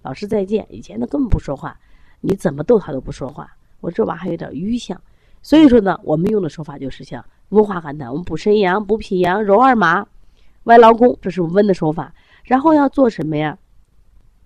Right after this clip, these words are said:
解瘀的手法，你像搓摩胁肋、太冲行间、拍打胆经，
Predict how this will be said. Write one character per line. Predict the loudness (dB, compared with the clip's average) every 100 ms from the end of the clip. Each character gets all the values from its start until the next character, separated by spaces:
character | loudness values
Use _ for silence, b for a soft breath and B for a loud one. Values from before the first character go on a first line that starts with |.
| _ _ _ _ _ _ _ _ _
解 | -6
瘀 | -4 -2 -2
的 | -2
手 | -4 -12
法， | -14 -16 _ _ _
你 | -12
像 | -8 -10
搓 | -4 -2
摩 | -2
胁 | -4 -10
肋、 | -8 -10 -12 _ -16
太 | -10
冲 | -4 -4
行 | -4 -10
间、 | -2 -2 -2 _ _ -16
拍 | -14 -12
打 | -10
胆 | -10 -10
经， | -2 0 0